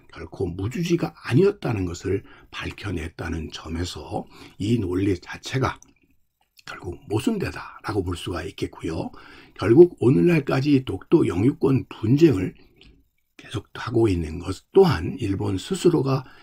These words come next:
제국주의 침략 의식을 여전히 포기하고 있지 않다라고 하는 증거가 되지 않나 싶습니다. 그런 의미에서 일본 스스로가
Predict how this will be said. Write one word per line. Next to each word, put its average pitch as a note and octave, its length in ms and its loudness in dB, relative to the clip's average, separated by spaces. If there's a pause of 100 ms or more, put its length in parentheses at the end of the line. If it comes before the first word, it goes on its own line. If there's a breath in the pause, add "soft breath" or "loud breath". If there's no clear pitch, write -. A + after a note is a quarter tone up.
(120)
제국주의 G2+ 520 -2
침략 F#2+ 480 -4
의식을 F2+ 480 -6
여전히 F2+ 360 -6
포기하고 E3 1000 -2
있지 A2+ 260 -2
않다라고 G#2 680 -8
하는 G2 220 -2
증거가 F2 480 -8
되지 F2 240 -12
않나 E2+ 340 -10
싶습니다. - 720 -16
그런 A3+ 260 4
의미에서 G#2 640 0 (560 loud breath)
일본 A#2 520 2
스스로가 A#2+ 680 0